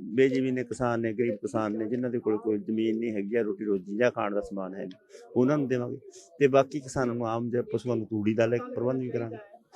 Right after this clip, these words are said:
ਕੱਪੜੇ ਦਾ ਪ੍ਰਬੰਧ ਵੀ ਕਰਾਂਗੇ, ਦਵਾਈਆਂ ਦਾ ਪ੍ਰਬੰਧ ਵੀ ਅਸੀਂ ਕਰਾਂਗੇ। ਅਸੀਂ ਇੱਥੋਂ ਤੱਕ ਹੈ ਵੀ ਜਦੋਂ ਇਹਨਾਂ ਦੀ ਕਣਕਾਂ ਬੀਜਣ 'ਤੇ ਆਈਆਂ, ਉਦੋਂ ਤੱਕ ਅਸੀਂ ਇਹਨਾਂ ਦੇ ਟਰੈਕਟਰਾਂ ਦੀ ਮਦਦ ਪੈ ਗਈ, ਕਿਸੇ ਵਾਹਣ ਦੇ ਵਿੱਚ ਮਿੱਟੀ ਜ਼ਿਆਦਾ ਆ ਗਈ, ਮਿੱਟੀ ਸਾਫ਼ ਕਰਨ ਦਾ ਪ੍ਰਬੰਧ ਹੋ ਗਿਆ,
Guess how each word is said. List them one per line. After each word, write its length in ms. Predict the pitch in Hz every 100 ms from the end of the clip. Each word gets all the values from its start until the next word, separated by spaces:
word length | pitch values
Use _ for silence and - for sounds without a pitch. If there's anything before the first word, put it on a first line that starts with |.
| - -
ਕੱਪੜੇ 300 | 131 - 127
ਦਾ 100 | 127
ਪ੍ਰਬੰਧ 340 | 127 131 135
ਵੀ 100 | 131
ਕਰਾਂਗੇ, 300 | 120 117 110
ਦਵਾਈਆਂ 420 | 113 110 110 117
ਦਾ 60 | 127
ਪ੍ਰਬੰਧ 320 | 127 123 131
ਵੀ 140 | 131 120
ਅਸੀਂ 140 | 117
ਕਰਾਂਗੇ। 360 | 110 107 233 262 - - - 160
ਅਸੀਂ 160 | 190
ਇੱਥੋਂ 180 | 175 180
ਤੱਕ 220 | 165 -
ਹੈ 100 | 123
ਵੀ 160 | 123 135
ਜਦੋਂ 180 | 143 147
ਇਹਨਾਂ 180 | 160
ਦੀ 80 | 170
ਕਣਕਾਂ 340 | 156 131 123 131
ਬੀਜਣ 300 | 113 117 120
'ਤੇ 140 | 120
ਆਈਆਂ, 260 | 95 95 90 - - - - - 571 - -
ਉਦੋਂ 240 | 143 147 139
ਤੱਕ 280 | 127 - 120
ਅਸੀਂ 220 | 120 117
ਇਹਨਾਂ 160 | 123
ਦੇ 80 | 117
ਟਰੈਕਟਰਾਂ 440 | 110 120 - 117 110
ਦੀ 80 |
ਮਦਦ 320 | 110 107 - -
ਪੈ 120 | 107
ਗਈ, 160 | 113
ਕਿਸੇ 240 | 107 120 117
ਵਾਹਣ 300 | 113 110 107
ਦੇ 80 | 107
ਵਿੱਚ 120 | 104
ਮਿੱਟੀ 320 | 113 113 127 113
ਜ਼ਿਆਦਾ 300 | 110 107 104
ਆ 40 |
ਗਈ, 160 | 101 113
ਮਿੱਟੀ 240 | 107 110
ਸਾਫ਼ 220 | 107 104 -
ਕਰਨ 180 | 107
ਦਾ 80 | 107
ਪ੍ਰਬੰਧ 340 | 104 107 120 110
ਹੋ 120 | 98
ਗਿਆ, 220 | 104 104